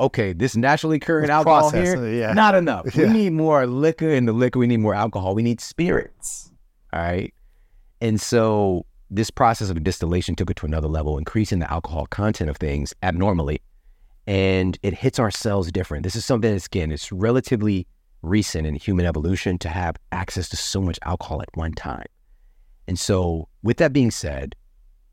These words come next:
Speaker 1: and with fat sparing taking place, again, this shuts down fat burning, all right? Your body
Speaker 2: Especially if you drink at night.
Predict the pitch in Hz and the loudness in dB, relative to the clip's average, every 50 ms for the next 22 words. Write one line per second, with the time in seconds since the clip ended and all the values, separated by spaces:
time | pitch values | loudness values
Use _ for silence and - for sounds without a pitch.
0 | _ _ _ - - _ _ - 98 101 101 107 110 - - 135 139 143 - - | _ _ _ -20 -20 _ _ -4 -2 0 2 2 2 2 4 4 4 4 2 0
1 | - 101 90 85 - 90 80 78 - 85 76 82 78 120 110 85 85 98 120 - | -2 0 0 0 -2 -4 -4 -2 -4 -4 -6 -2 -2 -2 -2 -2 -2 -4 -4 -2
2 | - - 160 135 - - 113 113 120 - - 120 104 - - 82 69 67 57 - | 0 0 0 0 0 -2 -2 -2 -2 -2 0 -2 -2 -2 -4 -6 -8 -10 -12 -16
3 | - _ _ - - _ _ _ - 73 73 80 82 - 90 95 135 - 107 110 | -20 _ _ -20 -20 _ _ _ -10 -8 -8 -6 -6 -4 -2 0 0 2 4 4
4 | 151 127 - 160 151 113 113 120 107 110 123 117 92 113 92 92 90 98 110 117 | 4 4 6 4 4 4 4 0 2 2 0 2 2 0 0 0 -2 0 0 0
5 | 110 95 90 85 - - | 0 -2 -4 -6 -8 -14